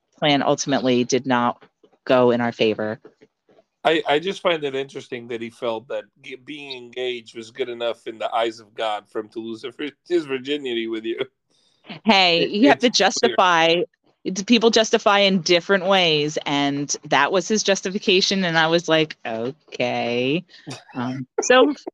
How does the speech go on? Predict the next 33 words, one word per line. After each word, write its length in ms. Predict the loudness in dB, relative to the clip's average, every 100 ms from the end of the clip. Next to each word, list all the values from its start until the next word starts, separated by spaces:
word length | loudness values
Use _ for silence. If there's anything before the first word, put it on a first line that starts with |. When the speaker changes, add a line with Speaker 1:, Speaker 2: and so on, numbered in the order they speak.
| -6 -6 _ -20 _
Speaker 2:
<laughs> 320 | -18 -18 _
Speaker 1:
you 80 | 2
know, 100 | 4
I 120 | 4 4
said 260 | 2 4
yes, 260 | 4 4 2
so 160 | 2 4
what 100 | 6
do 100 | 4
I 80 |
do 180 | 4 4
after 280 | 4 4 4
that? 420 | 4 6 4 0
I 180 | -8 -4
just 360 | -2 -2 0 2
Speaker 2:
Right. 160 | 4
Speaker 1:
seal 260 | 6 4 4
the 80 | 2
deal. 360 | 4 6 6 2 -20 _ _ _ _ _ _ 0
Speaker 2:
Well, 140 | 0
you 80 | 0
should 180 | -8 -6
be 100 | -2
like, 200 | -2 -2
"Now 180 | -4 -4
we 100 | -4
have 180 | -8 -8
to 80 |
wait 200 | -10 -10 -12
for, 420 | -8 -8 -8 -14
for, 200 | _ -18
you 140 | -16 -16
know, 280 | -16 -18